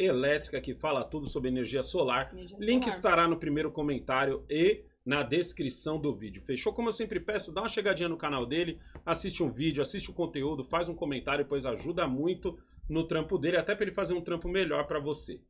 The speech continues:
Speaker 1: Fechou? Deixa eu te falar uma parada aqui, deixa eu ler esse comentário antes de você começar aí, que eu gostei desse comentário aqui, ó.
Speaker 2: Certo.
Speaker 1: Pedro Correia mandou o seguinte:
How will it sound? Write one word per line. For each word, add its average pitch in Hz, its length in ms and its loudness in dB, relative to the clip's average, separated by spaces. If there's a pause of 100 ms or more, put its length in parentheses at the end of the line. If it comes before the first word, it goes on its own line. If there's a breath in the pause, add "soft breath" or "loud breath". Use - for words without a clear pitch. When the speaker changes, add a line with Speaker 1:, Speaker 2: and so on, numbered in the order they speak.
(360)
Speaker 1:
Fechou? 196 500 2 (680)
Deixa - 140 -2
eu 330 40 2
te - 80 -4
falar 240 220 4
uma 190 80 0
parada 170 320 6
aqui, 143 160 0
deixa 220 240 0
eu - 20 0
ler 214 100 4
esse 170 140 -2
comentário 131 480 2
antes 127 120 -4
de 135 60 -6
você 123 220 -2
começar 117 460 -4
aí, 127 180 0
que - 80 -8
eu 160 60 -2
gostei 165 320 -4
desse 135 180 -8
comentário 123 520 -2
aqui, - 200 -8
ó. 78 120 -10 (280)
Speaker 2:
Certo. 190 380 -14
Speaker 1:
Pedro 311 300 4
Correia 170 440 8
mandou 170 300 2
o - 20 0
seguinte: 107 640 -6